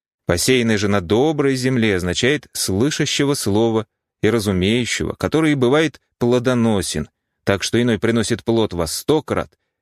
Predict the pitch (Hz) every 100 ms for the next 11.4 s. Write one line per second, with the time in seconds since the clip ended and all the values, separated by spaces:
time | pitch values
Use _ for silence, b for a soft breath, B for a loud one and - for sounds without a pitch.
0 | - 98 92 82 101 87 90 76 - 110
1 | 135 - _ _ _ _ 95 87 104 143
2 | - - 104 101 - - - - - _
3 | _ _ _ _ _ _ _ _ _ _
4 | _ _ 131 185 156 151 147 147 143 131
5 | 127 135 131 127 120 123 123 117 113 107
6 | 107 107 107 107 104 - 117 147 160 147
7 | - 156 151 135 139 131 135 127 117 110
8 | 123 127 120 - 123 127 123 135 - -
9 | 92 - 90 - 104 90 110 104 95 107
10 | 107 104 - 113 107 104 - 107 98 -
11 | 98 101 98 98